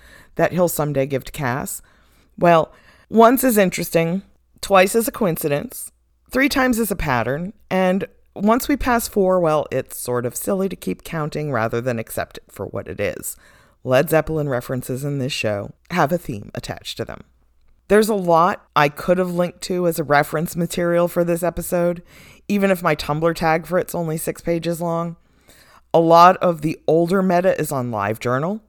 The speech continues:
because of when this episode aired and where fandom happened to be at that time. Most of it's been archived, thank heck, and linked on various posts in my tag for it, but there is a lot.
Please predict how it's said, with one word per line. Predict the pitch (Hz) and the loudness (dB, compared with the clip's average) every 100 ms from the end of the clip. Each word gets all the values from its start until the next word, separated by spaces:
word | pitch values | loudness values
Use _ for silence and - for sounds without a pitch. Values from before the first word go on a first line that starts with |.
| _ | _
because | - 151 139 | -10 -8 -8
of | 131 | -6
when | 135 | -4
this | 131 127 | -4 -4
episode | 139 - 143 135 | -8 -4 -2 0
aired | 139 135 156 | 0 0 -2
and | 143 135 | -4 -2
where | 143 | -2
fandom | 135 151 143 143 | -2 -4 -4 -4
happened | 139 131 147 | -4 -4 -6
to | 147 | -6
be | 143 | -6
at | 139 - | -6 -4
that | 139 - | -8 -8
time. | 151 156 202 - - - - | -10 -8 -10 -12 -20 -20 -14
Most | - 165 156 | 0 0 0
of | 147 | -4
it's | - | -4
been | - 139 - | -2 -2 0
archived, | 123 - 117 110 135 | 0 0 0 0 -2
thank | - 123 120 | -6 -6 -4
heck, | 127 185 - _ _ - - - - _ - | -6 -8 -14 _ _ -20 -20 -20 -20 _ -2
and | 185 185 185 180 - _ _ | 4 6 6 2 -6 _ _
linked | 180 202 220 185 | 0 2 2 2
on | 180 | 2
various | 156 156 160 160 - | 4 2 4 2 -2
posts | - 156 147 - - - | -2 -2 -2 -6 -12 -8
in | 147 143 139 | -6 -4 -4
my | 131 117 104 | -2 0 -2
tag | - - 175 - | -4 -2 -2 -2
for | 131 120 | -2 0
it, | 120 - _ _ _ - _ - | -2 -6 _ _ _ -20 _ 2
but | 147 - - | 2 2 2
there | 151 139 | 2 2
is | 123 139 - | -2 -4 -4
a | - 113 | -6 -4
lot. | 127 120 107 90 - - | -4 -6 -6 -8 -12 -20